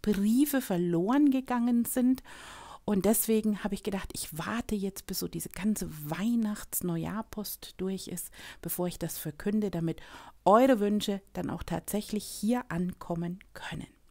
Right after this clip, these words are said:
Wer letztes Jahr schon dabei war, es wird ein Feuerritual geben und ihr dürft Post an mich schicken. Wie das Ganze abläuft, das seht ihr dann meinem Schreiben und wir werden es am zweiundzwanzigsten Januar durchführen.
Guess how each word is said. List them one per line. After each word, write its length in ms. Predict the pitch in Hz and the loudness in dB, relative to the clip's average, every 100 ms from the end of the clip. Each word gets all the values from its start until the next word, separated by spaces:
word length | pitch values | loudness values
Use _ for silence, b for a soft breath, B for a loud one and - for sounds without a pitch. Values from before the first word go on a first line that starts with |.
| _ _ - B B B B B B B | _ _ -12 B B B B B B B
Wer 200 | - 190 | 6 10
letztes 360 | 208 233 262 - | 10 8 4 4
Jahr 140 | 226 | 2
schon 160 | 202 180 | 2 2
dabei 480 | 170 - 156 180 220 | 0 -2 -2 0 2
war, 180 | 294 381 - - - _ _ _ _ - - | 2 0 -8 -20 -20 _ _ _ _ -8 -2
es 100 | 185 | 2
wird 140 | 190 | 2
ein 140 | 151 147 | 2 0
Feuerritual 840 | - 165 226 240 240 247 233 247 | 0 2 2 2 2 0 2 0
geben 360 | 240 240 269 381 403 B B B B B - | 0 0 0 0 -4 B B B B B -4
und 580 | 185 175 165 165 151 - | 0 0 0 0 -2 -2
ihr 320 | 190 226 233 226 - | 2 4 4 2 -4
dürft 300 | 175 - - | -4 -4 -6
Post 380 | - 175 - | -2 -2 -2
an 160 | - - | -4 -6
mich 160 | - - | -6 -6
schicken. 260 | - 139 | -4 0
Wie 80 | 196 | 8
das 240 | 349 320 | 8 8
Ganze 380 | - 285 320 247 | 4 4 4 2
abläuft, 680 | 233 - 196 202 285 - - - | -2 -2 2 2 2 -2 -14 -8
das 180 | - - | -4 0
seht 240 | 202 - | 2 0
ihr 100 | - | -2
dann 240 | 214 208 214 B B B | -2 -2 -4 B B B
meinem 480 | 170 180 240 254 | 0 4 6 6
Schreiben 680 | 208 - 170 170 185 240 233 | 6 2 0 -4 -2 0 0
und 340 | 196 - 180 175 B B | -2 -2 -2 -4 B B
wir 140 | B 165 | B 2
werden 180 | 190 226 | 4 4
es 140 | - | 0
am 160 | 165 - | -2 -2
zweiundzwanzigsten 920 | 175 180 240 - 180 175 175 - 165 | -4 2 0 2 -2 -2 -4 -2 -2
Januar 560 | 156 165 254 277 233 226 | -2 4 8 8 6 2
durchführen. 680 | 208 208 - - 202 190 | -2 -4 -6 -6 -4 -4